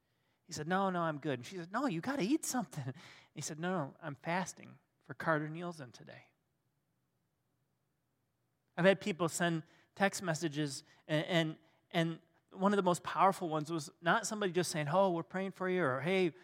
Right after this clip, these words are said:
you know, we're here for you." They said, "How's Carter doing?" I said, "Well, it's been rough. It, it's been hard this week."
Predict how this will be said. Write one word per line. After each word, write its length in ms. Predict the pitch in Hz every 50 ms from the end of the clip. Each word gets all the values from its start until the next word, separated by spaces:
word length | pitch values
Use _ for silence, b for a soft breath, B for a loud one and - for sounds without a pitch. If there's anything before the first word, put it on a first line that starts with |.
| B B
you 120 | - 165 180
know, 80 | 180
we're 140 | 165 165 175
here 180 | 170 190 196 185
for 160 | - - 190
you." 300 | 190 190 190 190 185 180 b b b b b b _ _ _ _ _ _ _ _ -
They 60 | 175
said, 160 | 156 202 180
"How's 300 | 165 175 190 196 190 -
Carter 240 | - 196 185 180 170
doing?" 240 | 175 185 180 165 151
I 80 | 143
said, 220 | 139 - 151 151 147 -
"Well, 60 | 175
it's 100 | 165 -
been 220 | - 180 170 165
rough. 320 | 160 170 190 185 160 - -
It, 60 | - - _ _ _ -
it's 100 | 160 -
been 160 | - 147 135
hard 480 | 123 - - - 190 190 160 127 120 120
this 220 | 143 131 - -
week." 300 | - 139 - - - -